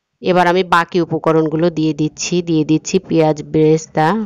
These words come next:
পেঁয়াজ বেরেস্তা আমি সামান্য পরিমাণ চিনি দিয়ে মাখিয়ে নিয়েছি। এবার দিয়ে দিচ্ছি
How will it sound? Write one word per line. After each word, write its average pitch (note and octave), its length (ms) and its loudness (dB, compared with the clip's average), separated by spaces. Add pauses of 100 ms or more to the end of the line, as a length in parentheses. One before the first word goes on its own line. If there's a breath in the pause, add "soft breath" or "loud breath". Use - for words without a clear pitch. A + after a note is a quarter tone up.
(140)
পেঁয়াজ F3 260 0
বেরেস্তা E3+ 480 -2
আমি E3 220 0 (1300 loud breath)
সামান্য F3+ 440 0
পরিমাণ E3+ 420 2 (120)
চিনি F3 380 0
দিয়ে D#3+ 380 0
মাখিয়ে E3+ 500 -4
নিয়েছি। D#3 560 -4 (1040 soft breath)
এবার F3 260 2
দিয়ে E3+ 180 0
দিচ্ছি D#3+ 340 -4